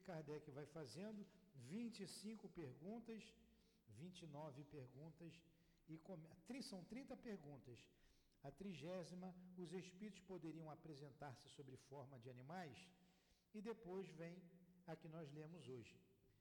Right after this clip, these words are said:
né? Vem um ensaio teórico sobre as, sobre as aparições. Isso é pra gente se situar aqui nos estudos.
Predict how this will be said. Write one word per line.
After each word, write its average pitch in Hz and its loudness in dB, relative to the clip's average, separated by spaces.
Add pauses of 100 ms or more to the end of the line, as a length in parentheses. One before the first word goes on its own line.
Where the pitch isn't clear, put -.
(120)
né? 131 0
Vem 139 -2
um 147 -4
ensaio 160 2 (120)
teórico 147 2
sobre 143 0
as, 123 0 (440)
sobre 139 2
as 131 0 (480)
aparições. 143 -4 (1200)
Isso 135 -6
é - -8
pra 160 -2
gente - -4 (460)
se - -2
situar 151 2
aqui 139 -4
nos 143 -4
estudos. - -6